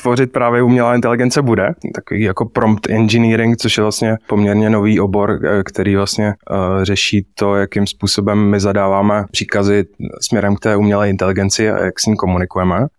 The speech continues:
A tedy prompt engineering vlastně jako bude součástí všech oborů. Abych odpověděl na tu druhou část otázky, tak, eh,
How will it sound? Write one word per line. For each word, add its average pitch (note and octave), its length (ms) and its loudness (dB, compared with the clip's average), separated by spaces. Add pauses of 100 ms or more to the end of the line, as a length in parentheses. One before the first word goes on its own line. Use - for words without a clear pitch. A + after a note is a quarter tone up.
A G2+ 60 -2
tedy G#2 200 0
prompt G#2 340 0
engineering G#2 600 2
vlastně G2+ 240 -2
jako G2+ 180 -2
bude G#2 180 2
součástí G#2 640 -2 (100)
všech - 220 -2
oborů. G#2+ 320 2 (420)
Abych A#2+ 260 2
odpověděl B2 440 2
na A#2+ 80 2
tu C3 120 2
druhou B2 320 2
část G#2+ 320 -2
otázky, G#2+ 520 -2
tak, - 220 -2
eh, A2+ 40 2